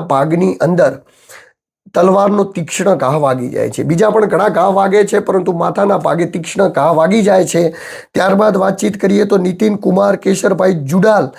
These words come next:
ને પણ ઠેર ઠેર ઘણી બધી જગ્યાએ ઈજાઓ થાય છે, કારણ કે એ પણ બચાવની અંદર સુરક્ષા કરવા માટે જાય છે. ત્યારબાદ ત્યાં ટોળું ભેળું થાય છે, આરો-, આરોપીઓ એ મારીને ભાગી જાય છે.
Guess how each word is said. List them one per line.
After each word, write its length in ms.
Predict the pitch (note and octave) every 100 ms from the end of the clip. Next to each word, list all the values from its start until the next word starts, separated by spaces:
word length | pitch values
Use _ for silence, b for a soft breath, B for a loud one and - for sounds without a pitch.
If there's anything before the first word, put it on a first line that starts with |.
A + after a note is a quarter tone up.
| B B B
ને 160 | D#3+ G#3
પણ 240 | G#3+ G#3+
ઠેર 300 | F3+ F#3+ G#3 G3
ઠેર 260 | - F#3+ D#3
ઘણી 220 | D3+ E3+
બધી 240 | D#3+ C#3+
જગ્યાએ 420 | D3+ D3 D3 C#3
ઈજાઓ 320 | C3+ C3+ D#3+ D#3+
થાય 260 | D#3 E3
છે, 220 | E3 G#3+ A3
કારણ 260 | F3 E3+
કે 140 | E3+ -
એ 100 | D#3+ E3
પણ 180 | E3+ E3
બચાવની 480 | C3 D#3 D3 D3 D3+
અંદર 200 | B2 C#3
સુરક્ષા 460 | C#3 C#3+ C#3 - A2+
કરવા 300 | - A#2 A#2
માટે 280 | A2+ A#2 G#2
જાય 220 | F#2+ -
છે. 140 | - B B B B B B
ત્યારબાદ 520 | F#3 A3 A#3 A3+ G#3
ત્યાં 140 | G#3+ G3+
ટોળું 260 | F#3 G#3
ભેળું 260 | F#3 D#3+ F#3+
થાય 220 | F#3 F#3+
છે, 240 | F#3 F#3+ -
આરો-, 340 | D#3 F#3+ F#3+ - - -
આરોપીઓ 520 | D#3 G3 F#3+ F#3+ G3
એ 120 | E3+
મારીને 400 | D#3+ D#3 F#3+ F3+ D#3
ભાગી 320 | C3+ E3+ G3
જાય 220 | F#3 F#3+
છે. 180 | F#3